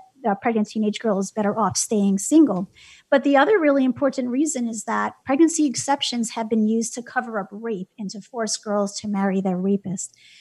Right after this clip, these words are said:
which is, I, I mean, it, it's just unspeakable when something like that happens. And it had happened so many times that, that legislators said, "Well, this is, this is just not okay. We need to change the law on this."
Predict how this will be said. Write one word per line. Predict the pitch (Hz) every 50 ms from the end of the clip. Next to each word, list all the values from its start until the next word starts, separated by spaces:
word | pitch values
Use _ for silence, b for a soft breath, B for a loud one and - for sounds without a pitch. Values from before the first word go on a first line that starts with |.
| b b b b b b _
which | 269 262 262 254 240 -
is, | 208 254 226 220 208 208 196 - - - _ _ _ _ _ _ _ _ _ _ _ _ _ _ _ - -
I, | 214 226 - -
I | 247
mean, | 220 220 208 208
it, | 214 214 - -
it's | 254 - 240 -
just | - - 233 208 - -
unspeakable | 208 202 190 - - - - - 254 233 240 240 196 - - 185 196 - -
when | - 247 220 214 214
something | 214 254 233 233 220
like | 214 208 208 -
that | 214 202
happens. | 202 - 269 269 262 240 220 214 208
And | 214 202
it | 208 220
had | 220 190
happened | 220 240 233 240 240 226 226 220
so | - - 247
many | 233 233 220 214 214
times | - - 254 262 269 247 220 214 208 -
that, | - - 214 208 208 -
that | 254 214 214 220 - -
legislators | 233 214 202 208 - - 208 196 196 196 -
said, | 208 190 185 185 - - -
"Well, | - 202
this | 220 214 196 - -
is, | 202 196 190
this | - 247 226 190 -
is | 214 196 -
just | - 208 190 -
not | 202 175 185
okay. | 180 185 - - 226 208 190
We | 190 190 190
need | 190 190 185 180
to | - - 196
change | - - 202 196 190 185 185
the | - 185
law | 180 196 220 233 240 208
on | 208 202 202
this." | 180 180 190 185 -